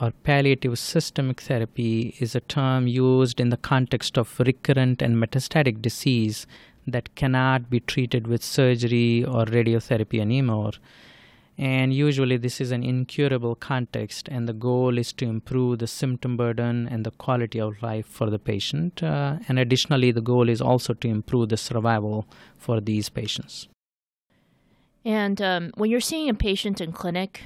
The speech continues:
Speaker 2: uh, that you're considering for chemotherapy, what sort of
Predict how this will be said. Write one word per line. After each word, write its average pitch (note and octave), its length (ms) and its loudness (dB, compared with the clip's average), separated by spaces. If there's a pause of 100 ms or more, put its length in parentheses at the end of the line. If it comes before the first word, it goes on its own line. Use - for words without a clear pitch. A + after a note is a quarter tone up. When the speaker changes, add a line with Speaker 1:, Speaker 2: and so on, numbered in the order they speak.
Speaker 2:
uh, E3 200 -10
that D#3 160 -8
you're E3+ 140 -6
considering F3+ 540 -4
for E3 140 -10
chemotherapy, E3+ 840 -8 (100)
what G#3+ 160 -6
sort C4+ 240 0
of A3 240 -4